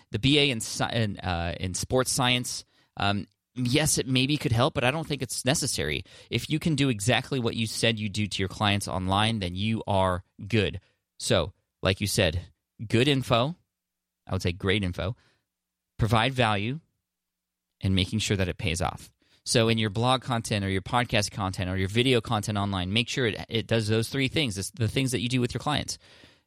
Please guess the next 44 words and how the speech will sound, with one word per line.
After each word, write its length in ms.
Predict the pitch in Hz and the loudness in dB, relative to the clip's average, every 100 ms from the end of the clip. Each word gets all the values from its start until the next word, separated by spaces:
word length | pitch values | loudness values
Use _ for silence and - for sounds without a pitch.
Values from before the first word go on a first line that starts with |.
| _ | _
Great 200 | - 123 | 0 2
info, 440 | 131 127 127 127 135 _ _ - | 2 2 2 2 -2 _ _ -6
provides 320 | 110 113 113 | 2 2 4
value, 380 | 110 104 107 110 | 2 2 0 -2
and 80 | 104 | -6
it 60 | 92 | -2
pays 220 | 117 117 | 0 2
off 160 | 127 | 0
for 80 | - | -2
them. 180 | 85 92 | -8 -6
Give 140 | 113 110 | -2 0
them 160 | 113 | -2
quick 260 | - 113 - | -2 -2 0
wins. 380 | 117 92 85 - | 0 2 -2 -4
Give 140 | 104 | -2
them 160 | 110 101 | -2 -2
some 180 | 107 | -2
information 440 | 104 107 107 107 92 | -2 0 0 2 0
that 120 | 87 | -2
will 80 | - | 0
actually 340 | 107 117 - 92 | -2 -4 -4 -2
get 160 | 101 | -2
them 140 | 98 92 | -2 -4
results. 400 | 90 123 - - - - - | 0 0 0 -8 -16 -20 -8
And 160 | - 131 | 0 2
then 240 | 135 139 139 | 2 -2 -2
they're 100 | 175 | -2
not 160 | 175 | 0
gonna 160 | 160 147 | -2 -2
really 160 | 156 147 | -2 0
care 320 | 151 160 165 | 2 4 4
whether, 220 | 120 107 | 0 -2
what 240 | 104 107 76 | 0 0 2
your 100 | 104 | -2
credentials 480 | 113 95 87 95 | -2 -2 -2 -4
are. 220 | 95 87 - - - | -2 -2 -4 -12 -2
You've 300 | 139 - - | -2 -2 -6
taught 320 | - 156 - | 0 0 0
them 160 | 98 95 | -2 -2
and 120 | 98 | -2
you've 140 | 113 | -4
given 280 | - 123 123 | 0 0 0
them 220 | 117 110 - _ _ | 0 -2 -4 _ _
results. 560 | 101 90 110 - - | 0 2 4 2 -4